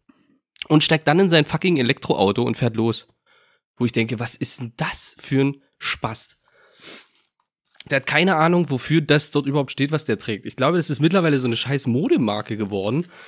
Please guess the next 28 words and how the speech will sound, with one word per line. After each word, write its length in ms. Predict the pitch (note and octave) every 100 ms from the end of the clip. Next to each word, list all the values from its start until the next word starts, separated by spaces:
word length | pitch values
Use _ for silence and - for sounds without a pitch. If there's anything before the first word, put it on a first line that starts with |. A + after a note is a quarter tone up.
| -
Äh, 160 | - B2
oder 320 | - C#3 A#2
manche 360 | A2 B2 D#3+ C#3
denk-, 280 | C#3+ G3 - _ _
<coughs> 1040 | - G#4+ D#4 A#4 A4+ C#4+ - - B3 C#3 -
denken 300 | A2 - -
das, 260 | C#3 - _ _ _ _ - _ - -
dass 140 | B2+
das 180 | B2 - E3
cool 140 | G3
aussieht 260 | C3+ G#2+ G#2+
mit 140 | G#2
dem, 240 | G#2 G#2+ - - -
mit 80 | -
dem 140 | G#2
Totenkopf 460 | - G#3 - G2+ -
und 80 | E2
allem. 400 | G2 A#2+ F3 _ _ _ -
Ey, 300 | G#2 - - - -
wirklich, 480 | B2+ D3 A2 - - _ _ -
da 220 | A2+ F3
war 100 | E3+
ich 140 | C3
wirklich 260 | C#3+ C#3+ -
richtig 300 | C#3 - A2+
sauer. 360 | F#2+ F#2+ G2 _ _ _ _ _ _ _ _ - -
Ewig 320 | F#3 C3 G#2+
sauer. 280 | F2+ F2